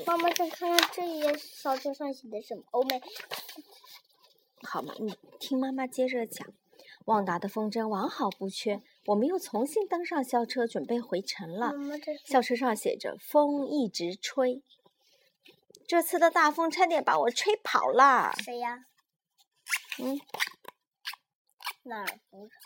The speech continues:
Speaker 2: 他跟蒂姆是好朋友啊。
Speaker 1: 这不是拉尔夫，拉尔夫是戴着帽子的。
Speaker 2: 哦，我说他们，
Speaker 1: 这是卡洛斯。
Speaker 2: 他妈妈卡洛斯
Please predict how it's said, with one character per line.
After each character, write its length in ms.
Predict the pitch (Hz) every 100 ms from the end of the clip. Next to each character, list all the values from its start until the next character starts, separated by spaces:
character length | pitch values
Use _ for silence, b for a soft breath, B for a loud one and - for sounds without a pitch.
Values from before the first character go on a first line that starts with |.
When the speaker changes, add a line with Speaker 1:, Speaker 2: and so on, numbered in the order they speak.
| B B _
Speaker 2:
他 140 | - 370
跟 200 | 392 392
蒂 180 | 415 427
姆 180 | 294 240
是 140 | 285
好 160 | - 226
朋 320 | - 208 214
友 80 | 262
啊。 180 | 262 185 - -
Speaker 1:
这 120 | 269
不 200 | - 202
是 180 | - 330
拉 160 | 262
尔 180 | 226 190
夫， 200 | 202 214
拉 160 | 247 277
尔 160 | 220
夫 160 | - 269
是 100 | 262
戴 260 | - 277
着 140 | 254 240
帽 400 | 240 311 311 247
子 220 | - 208
的。 260 | - 175 165
Speaker 2:
哦， 80 | 466 - 349
我 60 |
说 120 | 339
他 200 | 392 427 403
们， 60 |
Speaker 1:
这 60 | 359
是 60 | -
卡 140 | 175
洛 140 | 214
斯。 40 | 302
Speaker 2:
他 60 |
妈 220 | 403 403 415
妈 200 | 415 -
卡 180 | 339 302
洛 180 | 320
斯 220 | 349 -